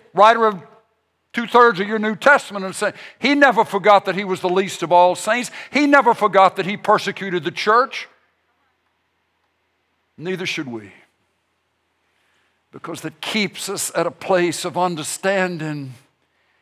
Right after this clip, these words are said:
where we are in the Lord's heart and, and where we are in his plan. He, he, he doesn't have to use us. He,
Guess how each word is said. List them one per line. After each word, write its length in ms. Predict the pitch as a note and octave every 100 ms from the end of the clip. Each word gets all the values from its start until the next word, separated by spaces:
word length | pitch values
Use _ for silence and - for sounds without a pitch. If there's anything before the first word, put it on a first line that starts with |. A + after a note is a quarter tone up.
| _ _
where 220 | - F#3
we 180 | F3 E3+
are 640 | E3 F#3+ G#3+ G3 E3 C#3 - - _ -
in 240 | F3 E3
the 80 | D#3+
Lord's 340 | D#3+ E3 D3+
heart 460 | - G#3+ G3+ E3+ D#3
and, 160 | D3+ C#3+ -
and 160 | - C#3+
where 160 | G#3+
we 180 | G3+ G3
are 320 | G3 G3+ F#3
in 60 | E3+
his 220 | D#3 D3+
plan. 640 | - - A3+ A#3 G#3 D#3+ C#3+ - - -
He, 360 | F3+ F#3+ F3 - -
he, 120 | G3+
he 140 | F#3+
doesn't 300 | G#3+ A3 G#3+
have 420 | E3+ - C#4 C#4 -
to 80 | B3
use 520 | G#3 A#3+ A#3+ G3+ F3+
us. 160 | F3
He, 160 | - F3+